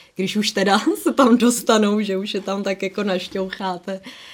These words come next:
tak potom, když už vidějí, že třeba tomu zvířátku je líp, nebo že se s ním něco děje, že se ošetřuje, tak oni by se rozdali, jako i když,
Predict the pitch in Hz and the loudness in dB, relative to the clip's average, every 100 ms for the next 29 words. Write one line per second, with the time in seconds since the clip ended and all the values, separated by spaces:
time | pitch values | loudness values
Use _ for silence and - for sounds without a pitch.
0 | - - - 185 - 175 190 185 196 - | -20 -10 -6 -6 -4 -2 0 0 -4 -6
1 | - 202 185 175 185 190 185 - 190 180 | -8 -8 -8 -4 -2 -2 -4 -4 -4 -2
2 | 190 185 175 180 175 180 175 - 196 190 | -4 -6 -6 -6 -4 -4 -6 -8 -8 -4
3 | 180 165 185 220 220 196 170 175 175 170 | -4 -4 -6 -6 -6 -8 -6 -6 -8 -8
4 | 190 - 185 180 180 202 165 165 175 190 | -10 -8 -6 -6 -6 -6 -2 -2 0 0
5 | 185 175 - 180 165 - 170 - 185 185 | -2 -6 -8 -8 -6 -8 -10 -10 -6 -4
6 | 180 - - - _ - 175 - 180 175 | -6 -12 -20 -20 _ -12 -10 -8 -6 -6
7 | 170 180 185 175 165 165 165 180 160 143 | -8 -8 -6 -4 -4 -6 -6 -4 -4 -6
8 | 147 147 165 160 165 170 - | -8 -10 -10 -10 -8 -10 -10